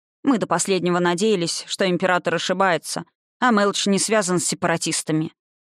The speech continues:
«Связан, но не так плотно, как ты думаешь. По молодости он увлекался этими идеями, но теперь поменял точку зрения», — постаралась оправдать его я.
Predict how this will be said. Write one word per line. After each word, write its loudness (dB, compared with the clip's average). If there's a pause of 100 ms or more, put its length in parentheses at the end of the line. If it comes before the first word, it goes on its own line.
(200)
«Связан, 2
но 4
не 4
так -4
плотно, 0
как -2
ты 0
думаешь. 0 (140)
По 0
молодости 2
он 4
увлекался 2
этими 2
идеями, 0 (220)
но 2
теперь -2
поменял 4
точку -2
зрения», — 2 (260)
постаралась 0
оправдать 0
его -2
я. -4